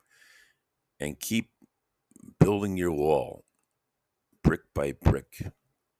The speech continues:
Build your wall. Yes, it's meant to keep people from coming out, from coming, coming in, but, you know, you should leave a little door open for those trusted few.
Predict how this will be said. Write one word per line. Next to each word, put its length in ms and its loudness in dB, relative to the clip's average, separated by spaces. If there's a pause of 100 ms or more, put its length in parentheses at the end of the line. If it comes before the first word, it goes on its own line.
(400)
Build 260 -4
your 140 -6
wall. 500 -6 (1120)
Yes, 360 8
it's 120 2
meant 200 4
to 80 -12 (100)
keep 300 -6
people 640 0 (220)
from 140 -12
coming 400 -8
out, 340 -2 (460)
from 120 -12
coming, 320 -8
coming 320 -8
in, 180 -6
but, 240 -4 (1200)
you 120 -4
know, 160 0
you 120 0
should 220 -2
leave 180 -2
a 40 -12
little 160 -4
door 320 0
open 380 -2 (640)
for 220 -4
those 260 -4
trusted 440 -8
few. 320 -8